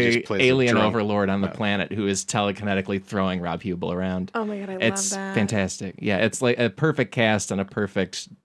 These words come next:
Speaker 1: dark, weird way to do space missions.
Speaker 3: Ah.
Speaker 1: Yeah.
Speaker 2: That
Speaker 3: What a,
Speaker 2: sounds great.
Speaker 3: what a dream.
Speaker 1: Also, it looks surprisingly inexpensive to make. Like, the whole first chunk of it, where it would be, like, the bridge of the ship,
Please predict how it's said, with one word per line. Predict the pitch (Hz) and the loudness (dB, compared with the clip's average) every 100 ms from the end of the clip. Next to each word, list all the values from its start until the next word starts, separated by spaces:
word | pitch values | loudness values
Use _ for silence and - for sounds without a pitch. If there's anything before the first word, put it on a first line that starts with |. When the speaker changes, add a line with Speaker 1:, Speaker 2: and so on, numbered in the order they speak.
| - | -2
Speaker 1:
dark, | 95 90 87 | 0 0 -4
weird | 95 90 90 85 - | -2 0 -2 -4 -4
way | 90 | -4
to | 87 | -4
do | 85 90 87 85 | -4 -4 -2 -4
space | - 90 87 | -6 -6 -6
missions. | 90 - - - _ - | -6 -10 -12 -18 _ -6
Speaker 3:
Ah. | 214 196 - _ _ _ _ - | -4 -4 -10 _ _ _ _ -6
Speaker 1:
Yeah. | 90 - - | -6 -8 0
Speaker 2:
That | 120 | 0
Speaker 3:
What | |
a, | 233 | 2
Speaker 2:
sounds | 107 85 | -2 -4
great. | 85 92 82 | -6 -6 -4
Speaker 3:
what | 285 | -2
a | 339 | -2
dream. | 220 160 170 151 - _ | -4 -6 -8 -10 -12 _
Speaker 1:
Also, | 135 143 - 180 156 131 - | 2 2 4 2 4 2 0
it | 117 | 0
looks | 123 | 0
surprisingly | - 131 113 113 107 104 98 | -2 -2 2 2 2 0 0
inexpensive | 107 95 - 101 107 | -2 -2 -4 -4 -4
to | 95 | -4
make. | 95 104 127 - _ - | -2 0 -4 -8 _ -6
Like, | 101 95 | -4 -2
the | 101 | -4
whole | - 120 123 120 | 0 4 4 2
first | - 110 - | 0 0 0
chunk | - 113 113 | 0 0 2
of | 113 | 0
it, | 101 98 92 - - - | 4 2 2 -4 -20 -12
where | - 110 110 | 0 4 4
it | 113 | 4
would | 107 123 | 4 4
be, | 120 | 4
like, | 113 101 | 4 2
the | |
bridge | 98 113 113 | 0 2 2
of | 113 | 2
the | 104 | 0
ship, | - 113 131 | 2 2 2